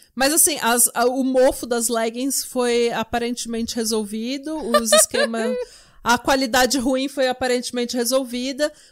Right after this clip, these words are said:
Speaker 1: mas o que me irrita mais nesse, quando você vê o documentário Lula Rich, é que, tipo,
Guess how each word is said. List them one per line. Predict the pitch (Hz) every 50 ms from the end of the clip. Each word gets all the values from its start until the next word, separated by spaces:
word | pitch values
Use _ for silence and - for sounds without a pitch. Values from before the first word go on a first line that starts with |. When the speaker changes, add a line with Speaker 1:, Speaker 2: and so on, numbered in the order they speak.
| -
Speaker 1:
mas | - 240 269 277 269 - - -
o | 285 -
que | - 320
me | 311 403
irrita | 427 330 339 330 - 285
mais | 254 233 226 226 226 247 262 277 269 254
nesse, | 240 233 233 226 - - 240 233 226 220 208 -
quando | - 233 233 226 254
você | 233 240 240 - 247
vê | 214 208 214
o | 214
documentário | 202 208 202 - 202 208 208 202 - 220 208 214 233 247 233 226
Lula | 214 214 214 214 208 202 202
Rich, | 202 220 233 262 285 - - - - _ - - - _ _ _ -
é | 233 240
que, | 240 - 254
tipo, | - - - - 277 262 254 240 -